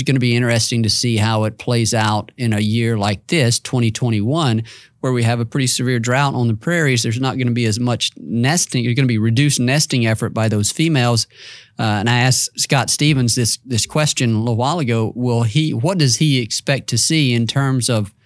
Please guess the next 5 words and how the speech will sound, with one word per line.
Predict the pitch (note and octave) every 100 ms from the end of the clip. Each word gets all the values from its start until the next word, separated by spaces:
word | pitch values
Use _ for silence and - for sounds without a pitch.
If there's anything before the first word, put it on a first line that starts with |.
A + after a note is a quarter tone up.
| _ _ -
the |
male-female | A2 A2+ B2+ B2 A2+ - B2 A#2 G#2
ratio | G2 A#2 - A2+ G2+ G2 -
in | G#2+ G2
his, | G#2+ G#2 G2 F#2 -